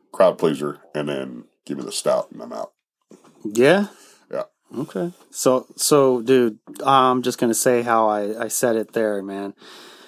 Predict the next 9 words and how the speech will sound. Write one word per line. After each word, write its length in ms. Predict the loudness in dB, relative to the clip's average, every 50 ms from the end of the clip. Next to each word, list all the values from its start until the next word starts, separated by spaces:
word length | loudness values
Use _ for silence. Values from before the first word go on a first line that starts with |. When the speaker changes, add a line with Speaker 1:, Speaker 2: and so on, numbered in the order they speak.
| _ _ _ _ _ _ -4
Speaker 2:
They 80 | -4
have 280 | 0 2 2 2 2 0
three 580 | -6 -14 -14 -8 -2 2 4 4 4 4 2
different 1000 | 0 0 2 2 2 2 2 0 0 0 0 0 -6 -6 -6 -6 -6 -6 -10 -14 _ _ _ _ _ _ _ _ _ _ _ _ -8
zones 600 | -4 0 2 4 4 6 4 4 2 0 0 -2 -4
of 140 | -4 0
I 140 | 0 0 0
P 240 | 0 -2 -2 -2 -2
A. 360 | 0 -2 -2 -4 -8 -14 -18